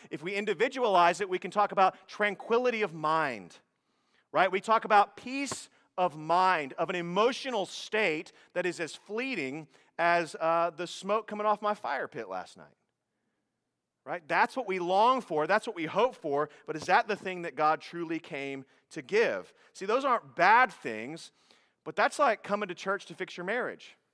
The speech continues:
Coming to church isn't gonna fix your marriage. Matter of fact, it'll probably disrupt it in many ways. That's not a bad thing. It just misses the mark. We come to church to worship Jesus. How do you have a better marriage then? Become more like Jesus,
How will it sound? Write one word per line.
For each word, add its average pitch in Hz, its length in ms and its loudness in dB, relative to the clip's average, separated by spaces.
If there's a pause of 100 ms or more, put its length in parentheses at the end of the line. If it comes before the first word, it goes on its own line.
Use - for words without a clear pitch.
(880)
Coming 262 180 -6
to - 20 -16
church 277 200 -4
isn't 240 100 -10
gonna 208 120 -6
fix 208 220 -10
your 175 60 -10
marriage. 170 320 -6
Matter 202 180 -2
of 156 80 -6
fact, 196 220 -2
it'll 131 80 -10
probably 139 560 -4 (160)
disrupt 160 560 -4
it 127 80 -6
in 117 160 -10
many 107 160 -8
ways. 87 420 -14 (580)
That's 202 140 -2
not 285 140 2
a 156 60 0
bad 139 400 2
thing. 294 360 -4
It 180 60 -12
just - 220 -14
misses 151 420 -10
the 113 80 -10
mark. 113 480 -6 (320)
We - 80 -8
come 349 160 -4
to 147 80 -8
church 208 260 -8
to 165 100 -12
worship 135 460 -6
Jesus. 120 680 -14 (200)
How 233 140 4
do 254 60 -2
you 208 80 -2
have 220 140 2
a 185 40 -2
better 202 300 2
marriage 202 340 0
then? 262 160 -4
Become 226 320 -4
more 233 160 -2
like 170 220 2
Jesus, 143 720 -10